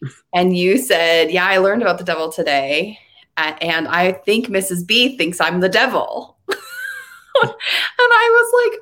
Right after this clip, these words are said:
"Oh, poor baby. Like, that's so sad that his teacher was so mean to him and so made him feel so bad that he learns about the devil and goes,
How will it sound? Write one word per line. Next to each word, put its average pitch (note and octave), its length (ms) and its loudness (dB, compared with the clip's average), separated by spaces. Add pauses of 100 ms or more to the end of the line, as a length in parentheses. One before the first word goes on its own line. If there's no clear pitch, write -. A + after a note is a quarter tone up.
"Oh, B4 600 4
poor B4 280 4 (160)
baby. A4+ 640 4
Like, G#4 300 -8
that's A4+ 300 -6
so G#4 140 -4
sad G4+ 480 -2
that F#4+ 120 -4
his C#4+ 220 -6
teacher C#4 260 -8
was C4+ 200 -8
so A#3+ 360 0
mean A3 220 -8
to B3+ 80 -4
him C4 120 -4
and A3+ 140 -10
so A#3 280 -2 (320)
made A#3 160 2
him B3 100 2
feel G#3+ 120 -4
so G#3 440 -2
bad G3 360 0
that F#3+ 200 -4 (480)
he G3+ 160 -6
learns A3 300 0
about G3+ 200 0
the F#3+ 80 0
devil F#3 280 2
and G3 140 0
goes, F3+ 180 4